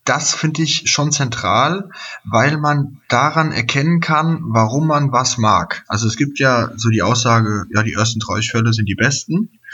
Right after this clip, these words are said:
Ähm, das kann man in gewisser Weise erklären, warum man das empfindet. Der zweite Teil, in dem ich Rocky Beach, den Schrottplatz und die ganzen Charaktere beschrieben hab,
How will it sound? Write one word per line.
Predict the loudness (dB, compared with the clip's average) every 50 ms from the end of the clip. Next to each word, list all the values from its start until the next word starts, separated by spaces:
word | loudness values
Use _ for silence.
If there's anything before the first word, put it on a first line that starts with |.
| -14 -14 -14 -12 _ 0
Ähm, | 2 2 4 4 2
das | 2 2 0 0
kann | 0 0 2
man | 2 2 2 2 0 -2
in | -2 0 0
gewisser | 2 2 2 2 2 2
Weise | 2 2 2 2 2 0 -2
erklären, | -2 -2 0 0 0 0 0 0 -2 -2
warum | -2 -4 -2 -2 -2
man | -2 -2 0
das | -2 -2 -4 -6 -8 -6
empfindet. | -6 -4 -2 -2 -2 -2 -2 -4 -8 -10 -12 _ _ _ _ -20 _ _ _ -2 0
Der | 2 4 4 4 2 2 0
zweite | -2 -2 0 2 2 2 2 0 -2 -4 -4
Teil, | 0 0 2 2 4 4 2 2 0 -2 -4 -10 -14 -14 -14 -12 -8 -4
in | -4 0
dem | 0 2 2 2
ich | 2 2 0 0
Rocky | 0 0 2 2 0
Beach, | 0 2 2 2 2 2 2 0 0 0 -2 -6 -6
den | -4 -2
Schrottplatz | -2 0 0 -2 -4 -2 0 -2 0 0
und | -2 -2
die | 0
ganzen | 0 0 0 0 0
Charaktere | 0 0 0 0 2 0 2 2
beschrieben | 2 0 0 0 0 0 0 0
hab, | 0 0 0 -2 -6